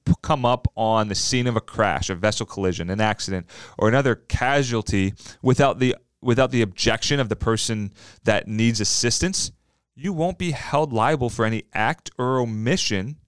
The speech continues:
in providing or arranging salvage, towage, medical treatment, or other assistance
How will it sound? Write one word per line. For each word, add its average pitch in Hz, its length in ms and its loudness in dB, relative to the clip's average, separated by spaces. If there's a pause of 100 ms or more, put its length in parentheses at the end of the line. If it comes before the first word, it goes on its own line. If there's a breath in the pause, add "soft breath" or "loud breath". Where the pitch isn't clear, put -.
(460)
in 127 160 -2
providing 123 800 2 (380)
or 120 140 4
arranging 117 380 0
salvage, 123 580 0
towage, 117 440 0
medical 120 460 0
treatment, 98 540 -4 (520)
or 120 260 2
other 139 260 4
assistance - 840 -2